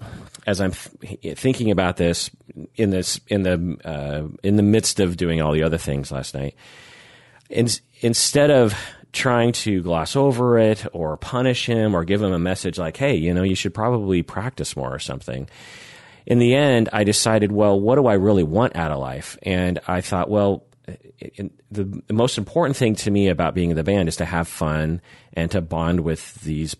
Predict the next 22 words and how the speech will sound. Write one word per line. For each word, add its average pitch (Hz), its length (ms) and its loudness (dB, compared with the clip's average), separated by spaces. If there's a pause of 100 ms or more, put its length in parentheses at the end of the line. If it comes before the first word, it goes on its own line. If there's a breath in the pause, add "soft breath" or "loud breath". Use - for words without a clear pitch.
(320)
with - 200 -6
my - 100 -4
bandmates." 82 580 -4 (640 loud breath)
And 92 180 -2
so, 92 640 2 (480)
because 110 300 0
I 98 100 4
know 107 300 6
that 92 140 2
that's 92 260 0
the 90 60 -4
most 82 200 -2
important 80 380 -4
thing, 104 200 4
and 85 100 4
that 80 120 -2
being 98 240 2
perfect - 600 -2
is, 82 200 -4
is 82 220 -4
definitely 87 500 0
not 82 500 -2